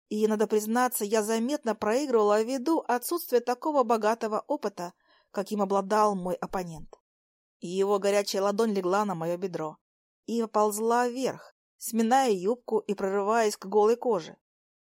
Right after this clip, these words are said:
Я, помнится, не успела, как ловкие пальцы скользнули по тонкой ткани панталон, достигли небольшого разреза между ног и коснулись нежной плоти. Кричала, ругалась, а сама течешь.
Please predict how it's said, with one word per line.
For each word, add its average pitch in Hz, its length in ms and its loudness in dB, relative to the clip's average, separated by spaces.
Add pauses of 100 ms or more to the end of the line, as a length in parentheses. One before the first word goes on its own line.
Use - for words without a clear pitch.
(180)
Я, 185 300 2
помнится, 214 400 0
не 190 100 -4
успела, 208 480 0
как 190 180 -6
ловкие 208 360 -4
пальцы 262 380 -2
скользнули 220 580 -2
по 254 300 0
тонкой 294 380 -4
ткани 285 420 -6
панталон, 285 680 -2 (500)
достигли 226 600 -2
небольшого 226 600 2
разреза 208 560 0
между 233 360 -4
ног 208 320 -6 (280)
и 240 100 -6
коснулись 294 600 -2
нежной 269 320 -4
плоти. - 480 -6 (480)
Кричала, 135 1040 -4 (180)
ругалась, 185 880 4
а 147 120 0
сама 160 640 -2 (100)
течешь. - 880 -8